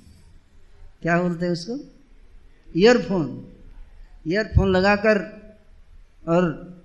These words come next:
लता मंगेशकर का गीत सुनते हुए मुंह से वही गुनगुनाती है। भगवान की लीला तो याद ही नहीं, भूल ही गई है कि भगवान ने भी कोई लीला किया था। तो जसोदा जो है वो गीत गा रही है,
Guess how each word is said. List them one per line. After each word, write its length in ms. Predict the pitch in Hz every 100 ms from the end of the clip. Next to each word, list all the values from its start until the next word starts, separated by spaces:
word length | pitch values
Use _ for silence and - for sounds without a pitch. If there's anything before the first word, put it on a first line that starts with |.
| -
लता 280 | 147 165 196
मंगेशकर 640 | 190 190 196 202 - 202
का 240 | 190 196 185 160 - - - - - _ _ _ 143
गीत 220 | 185 170
सुनते 340 | - 185 185 202
हुए 600 | 190 208 208 175 - - - -
मुंह 220 | 156 202
से 140 | 202 196
वही 220 | 185 208
गुनगुनाती 760 | 175 160 151 156 151 151 175 147
है। 120 | 120 - - -
भगवान 420 | 135 156 170 202 185
की 80 |
लीला 260 | 185 196 208
तो 140 | 208
याद 300 | 196 180 175
ही 60 | 220
नहीं, 340 | 226 185 -
भूल 180 | 143 185
ही 100 | 247
गई 220 | 233 160
है 100 | 143
कि 100 | 139
भगवान 380 | 139 131 143 147
ने 80 | 151
भी 160 | 147 143
कोई 180 | 151
लीला 300 | 147 143 147
किया 260 | 135 139 127
था। 220 | 120 120 - - - - - - - - - - - - - - - - _ - - - - - - - - - - - _ - - _ - - - - - - - -
तो 60 |
जसोदा 480 | 143 170 196 208 220
जो 140 | 202 196
है 200 | 202 208
वो 80 |
गीत 340 | 170 190 247 220
गा 160 | 180
रही 340 | 139 123 123
है, 80 | 113